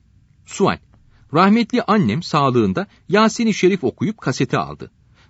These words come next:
"Ben ölünce bunu dinleyip sevabını bana gönderin." dedi. Vasiyetini yerine getirmekte mahsur var mıdır? Cevap: Dine uygun olmayan vasiyetler yerine getirilmez. Kasetten Yasin-i Şerif'i dinlemek ibadet olmaz.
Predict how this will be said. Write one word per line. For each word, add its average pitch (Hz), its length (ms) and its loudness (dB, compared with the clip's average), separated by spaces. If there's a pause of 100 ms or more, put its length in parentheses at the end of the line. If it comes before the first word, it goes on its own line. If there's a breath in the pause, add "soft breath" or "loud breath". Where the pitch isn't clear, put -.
"Ben 202 180 2
ölünce 208 460 2
bunu 180 240 4
dinleyip 196 440 0
sevabını 175 560 2
bana 190 180 2
gönderin." 101 540 0
dedi. - 240 -10 (640 soft breath)
Vasiyetini 135 640 0
yerine 123 220 2
getirmekte 120 560 -2
mahsur 113 400 -2
var 113 140 0
mıdır? 190 340 -6 (1600)
Cevap: 87 340 -8 (540 soft breath)
Dine 180 280 2
uygun 156 300 2
olmayan 113 460 0
vasiyetler 110 680 -2
yerine 123 320 0
getirilmez. 78 800 -6 (500 soft breath)
Kasetten 180 580 0
Yasin-i 127 440 -2
Şerif'i 104 400 -2
dinlemek 123 440 -2
ibadet 127 440 0
olmaz. 101 480 -2